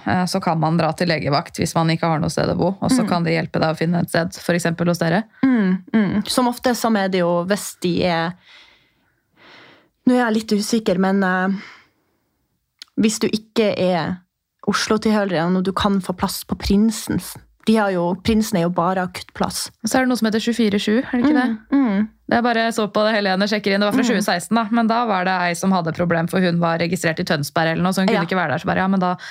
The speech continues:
Speaker 1: da kan du gå til tjuefire sju, for de tar seg av alle utenbysaker.
Speaker 2: Mm, ja, de gjør det. Tjuefire sju er jo via Kirkens Bymisjon.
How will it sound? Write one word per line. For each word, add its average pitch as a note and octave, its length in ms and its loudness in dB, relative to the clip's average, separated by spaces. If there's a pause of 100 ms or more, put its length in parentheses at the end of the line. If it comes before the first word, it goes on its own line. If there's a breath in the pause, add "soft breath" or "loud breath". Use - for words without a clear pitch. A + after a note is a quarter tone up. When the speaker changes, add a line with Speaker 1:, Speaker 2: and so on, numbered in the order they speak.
(120)
Speaker 1:
da F#3+ 80 2
kan G3 180 2
du G3 80 2
gå F#3+ 200 2
til G3+ 100 0
tjuefire G3 360 2
sju, G3+ 220 2
for G3+ 120 -2
de G#3+ 80 4
tar G3 200 0
seg - 140 -6
av F#3 60 0
alle F3 260 0
utenbysaker. F#3 760 0
Speaker 2:
Mm, C#4 380 2
ja, D#4+ 240 0
de D4 100 0
gjør B3 140 2
det. G#3+ 140 0
Tjuefire A#3+ 320 0
sju A3+ 220 0
er G3+ 140 2
jo F#3+ 120 0
via F#3+ 200 2
Kirkens F#3 800 -2 (120)
Bymisjon. G3+ 480 2